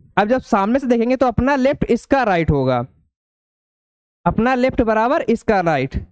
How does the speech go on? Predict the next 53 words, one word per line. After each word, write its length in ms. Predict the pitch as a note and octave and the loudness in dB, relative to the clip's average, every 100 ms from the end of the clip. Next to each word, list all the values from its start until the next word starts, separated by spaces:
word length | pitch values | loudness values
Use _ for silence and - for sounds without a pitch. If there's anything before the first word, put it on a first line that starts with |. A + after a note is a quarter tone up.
| - | -4
तो 60 | |
ये 160 | G3 A#3+ | 0 0
अब 160 | C4 G#3+ | 0 0
आपका, 340 | B3 - B3+ | -2 0 -2
अभी 400 | - G3+ G#3 B3 | 0 -2 0 0
जब 120 | B3+ | -2
सीधे 340 | - G3+ G3+ B3+ | 0 0 0 0
देख 160 | A#3 | 0
रहे 80 | A3 | 0
हैं, 80 | A3+ | 0
तो 80 | A#3 | 0
ये 120 | A#3 | 2
राइट 300 | A#3 D4+ D4 | 0 0 0
है, 120 | A#3 | -2
तो 180 | - - | -2 -2
ये 120 | G3 A#3 | 0 2
होगा 240 | A3+ A#3+ | 2 0
लेफ्ट 400 | G3+ A#3 C#4+ - - | 0 0 -2 -4 -2
और 160 | F3+ F3 | 0 0
ये 280 | B3 E4 | 0 0
राइट। 400 | F#3 C#3+ C#3 - - | 0 0 -2 -6 -4
अब 80 | E3 | -2
देखिए 260 | F#3+ F#3 | 0 0
ऊपर 280 | C4+ G3+ B3 | 0 0 -2
से 120 | A#3+ | 0
आइए 220 | G3+ G3+ A3 | 0 0 0
जब, 140 | A#3+ - _ _ _ - | -2 -6 _ _ _ -2
करेक्ट। 360 | A3+ C#4+ - - _ _ _ _ _ - | -2 -2 -10 -20 _ _ _ _ _ -2
अब 140 | C#4 - _ _ _ _ _ - | -2 -4 _ _ _ _ _ 0
बात 220 | G#3 A#3 A#3+ | 2 4 2
आती 300 | A3 - A#3+ | 0 2 2
है 80 | |
वेस्ट 420 | A3+ F3+ F3+ F3+ - | 2 2 0 -2 -4
की, 200 | D#3 C#3+ | -2 0
तो 120 | E3+ | 0
उसको 240 | - D#3 | 0 0
भी 80 | C4+ | 0
छोड़ 300 | - A3+ C4 | 0 0 2
दें 140 | D4 | 0
क्या? 180 | B3+ G3+ | 0 0
ये 200 | D3+ E3 | 0 0
नहीं, 400 | E3+ D#3+ A3+ G#3 | 0 0 0 0
उसको 280 | D3 - A3 | 0 0 0
भी 100 | G#3+ | 0
देखेंगे 340 | D#3 C#3+ D3 | 0 0 -2
ना 100 | G3+ | 0
बेटा। 280 | C#4+ D#3+ B2+ G#2 - - _ _ _ _ _ _ _ _ _ _ _ - | 0 0 -2 -2 -4 -8 _ _ _ _ _ _ _ _ _ _ _ -2
तो 60 | |
देखिए, 220 | A#3 A3+ G3+ | 0 0 0
अगर 240 | A3 C4+ | 0 -2
कोई 360 | - C4 C#4 B3+ | 0 0 2 0
व्यक्ति 420 | A#3+ A#3 - D#3 | 0 -2 0 0
है 220 | C#3 | 0